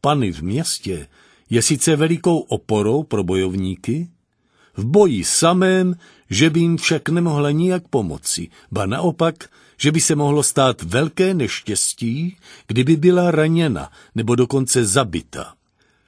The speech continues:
Rozhodli se proto, že bez průtahu napadnou nepřítele, aniž jí o tom povědí. Shromáždili velký oddíl vojska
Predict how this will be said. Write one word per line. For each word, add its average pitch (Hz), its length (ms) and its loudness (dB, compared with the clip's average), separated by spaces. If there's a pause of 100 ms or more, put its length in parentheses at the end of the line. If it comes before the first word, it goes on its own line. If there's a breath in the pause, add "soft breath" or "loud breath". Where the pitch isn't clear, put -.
(200)
Rozhodli 127 480 0
se 139 160 -2
proto, 151 480 -4 (560 soft breath)
že 104 180 -2
bez 104 300 0
průtahu 170 640 0
napadnou 120 760 0
nepřítele, 151 800 -6 (600 soft breath)
aniž 175 440 2
jí 165 160 -4
o 151 120 -2
tom 147 280 -2
povědí. 69 800 -6 (1200)
Shromáždili 151 760 2
velký 165 440 -2
oddíl 85 420 -6
vojska 139 560 -4